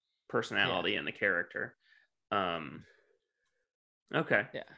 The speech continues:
Speaker 2: I think there's
Speaker 1: Yeah.
Speaker 2: potential. I think that, I think they've got a lot of good creative people behind it. And I think they've got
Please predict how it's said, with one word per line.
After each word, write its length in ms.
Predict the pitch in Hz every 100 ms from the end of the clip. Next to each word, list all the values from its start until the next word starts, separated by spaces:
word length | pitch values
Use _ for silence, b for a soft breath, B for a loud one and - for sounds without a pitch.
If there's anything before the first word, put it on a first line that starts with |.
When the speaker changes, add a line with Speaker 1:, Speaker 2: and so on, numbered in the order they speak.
| _ _ _
Speaker 2:
I 40 | 196
think 100 | 262
there's 140 | 262
Speaker 1:
Yeah. 60 | -
Speaker 2:
potential. 460 | 175 175 156 151
I 140 | 139 147
think 240 | 208 175
that, 140 | 170 135
I 140 | 165
think 240 | - 196
they've 200 | - 156
got 140 | 143 147
a 40 |
lot 180 | 147 139
of 160 | 139 123
good 340 | 143 139 127
creative 340 | - 143 131
people 260 | 139 131 139
behind 440 | 127 120 131 135
it. 160 | 139 139
And 120 | 135
I 20 | 127
think 140 | 127
they've 160 | 127 120
got 360 | 127 123 123